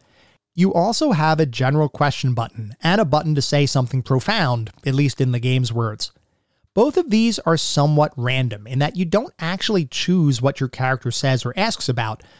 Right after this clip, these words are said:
but oftentimes it helps to advance the story. Once you've exhausted all of a particular topic's dialogue options, it'll change colors to indicate there's nothing else to talk about related to that topic.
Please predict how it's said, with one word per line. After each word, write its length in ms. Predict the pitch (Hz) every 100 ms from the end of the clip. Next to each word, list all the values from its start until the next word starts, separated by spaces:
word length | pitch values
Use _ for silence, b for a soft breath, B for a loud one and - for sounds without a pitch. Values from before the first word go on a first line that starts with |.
| -
but 140 | 180 -
oftentimes 640 | 180 214 208 135 139 139
it 80 | 147
helps 280 | 110 127 -
to 100 | 143
advance 420 | 143 117 110 110
the 120 | - 127
story. 520 | - 147 113 113 _ _ _ _ _ _ _ _ -
Once 220 | 170 220
you've 120 | 262 226
exhausted 640 | 147 147 151 160 185 170 -
all 300 | 131 143 160
of 80 | 139
a 60 |
particular 440 | 123 - - 147 139
topic's 420 | 131 135 147 -
dialogue 380 | 117 123 135 151
options, 480 | 156 - 180 - -
it'll 240 | 156 175
change 320 | - 143 135
colors 440 | - 254 214 160 147
to 80 | 151
indicate 420 | 143 147 147 143
there's 200 | 143 123
nothing 280 | 120 135 123
else 180 | 117 -
to 80 |
talk 320 | - - 170 139
about 300 | 131 131 135
related 380 | 123 113 117 117
to 40 |
that 300 | 113 117 -
topic. 500 | 127 123 - -